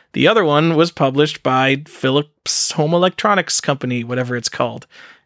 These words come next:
and, uh, does not have the Magnavox logo. Not, not the logo, it just says Magnav-, uh, Magnavox in, like, white text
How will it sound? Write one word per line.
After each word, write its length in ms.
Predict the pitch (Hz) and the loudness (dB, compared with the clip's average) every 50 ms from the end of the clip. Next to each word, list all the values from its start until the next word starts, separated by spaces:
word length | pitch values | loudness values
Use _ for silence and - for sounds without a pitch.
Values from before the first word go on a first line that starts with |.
| _ _ | _ _
and, 340 | - - 123 123 123 120 123 | -2 -2 0 0 -2 -4 -4
uh, 340 | 123 123 120 120 120 117 113 - - | -4 -4 -4 -4 -6 -8 -10 -8 -4
does 160 | 139 143 160 | -4 0 2
not 200 | 220 254 262 214 | 2 2 2 0
have 160 | 190 180 160 | -2 -2 -2
the 60 | 151 | -2
Magnavox 540 | 143 139 135 131 127 135 127 127 127 - - | 0 0 0 0 -2 -4 -6 -8 -10 -8 -6
logo. 420 | 139 131 127 127 123 120 117 - _ - | -6 -6 -6 -6 -8 -10 -12 -14 _ -6
Not, 220 | 156 160 185 208 | 0 0 2 2
not 160 | 208 220 226 - | 2 0 0 2
the 60 | 208 | 2
logo, 300 | 165 160 160 147 135 127 | 2 2 2 2 -2 -6
it 60 | 123 | -6
just 160 | 127 131 - | -6 -4 -4
says 160 | - 139 131 | -4 -4 -4
Magnav-, 400 | 131 131 135 135 135 - 135 - - - | -2 -2 -2 -2 -2 -4 -8 -12 -12 -8
uh, 360 | - - 117 117 113 113 117 - | -6 -6 -6 -4 -6 -8 -10 -12
Magnavox 560 | - - 147 143 139 139 127 123 117 - - | -6 -2 -2 -2 -2 -2 -8 -10 -10 -10 -10
in, 60 | 127 | -10
like, 120 | 127 - - | -12 -12 -8
white 200 | - 131 123 - | -8 -8 -8 -6
text 400 | - - 123 117 - - - - | -6 -8 -8 -6 -8 -10 -12 -12